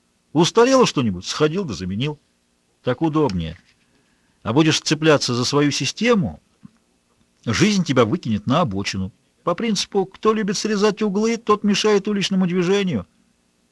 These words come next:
"Общество развитого капитализма", уточнил я. "Вот именно", кивнул Хираку Макимура и вновь погрузился в молчание. Стало совсем темно. Где-то по соседству нервно выла собака.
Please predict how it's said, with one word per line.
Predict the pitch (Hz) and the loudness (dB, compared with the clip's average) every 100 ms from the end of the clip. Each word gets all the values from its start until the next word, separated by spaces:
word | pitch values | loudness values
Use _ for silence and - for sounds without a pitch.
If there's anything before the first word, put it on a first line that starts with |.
| _ _ _ _ _ _ _ _ _ - | _ _ _ _ _ _ _ _ _ -6
"Общество | 107 - - 113 110 | -6 -4 -6 -4 -4
развитого | 104 113 120 104 | -4 -6 -4 -4
капитализма", | 104 - 120 135 127 87 | -6 -4 -2 -2 -4 -6
уточнил | 87 87 87 78 | -6 -8 -10 -10
я. | 71 _ _ _ _ - | -14 _ _ _ _ -4
"Вот | 110 - | -4 -2
именно", | 110 107 98 82 76 _ _ _ _ _ | -2 0 -2 -4 -10 _ _ _ _ _
кивнул | - 107 104 98 | -2 0 0 -2
Хираку | - 113 98 107 | 0 0 0 -2
Макимура | 98 - 113 92 - - - _ | -4 -2 -2 -2 -6 -14 -20 _
и | 98 | -10
вновь | 90 104 165 - | -4 0 -2 -2
погрузился | 131 101 82 117 143 127 | -4 -4 -4 -6 -6 -4
в | |
молчание. | 98 123 - 104 80 73 95 _ _ _ _ _ _ _ _ _ _ _ _ _ _ _ _ _ _ - | -2 -4 -4 -8 -8 -10 -16 _ _ _ _ _ _ _ _ _ _ _ _ _ _ _ _ _ _ -12
Стало | - 156 190 | -4 2 2
совсем | 170 160 - 160 135 | 2 0 0 -2 0
темно. | 135 113 92 - _ _ _ - | 0 0 -2 -6 _ _ _ -10
Где-то | 110 180 - | -4 -4 -4
по | - | -8
соседству | - 156 - 175 - 135 | -4 -4 -2 -4 -4 -4
нервно | 123 143 175 143 117 | -2 0 -2 -2 -2
выла | 110 143 131 | -2 -4 -4
собака. | - 117 98 92 - | -4 -2 -4 -6 -10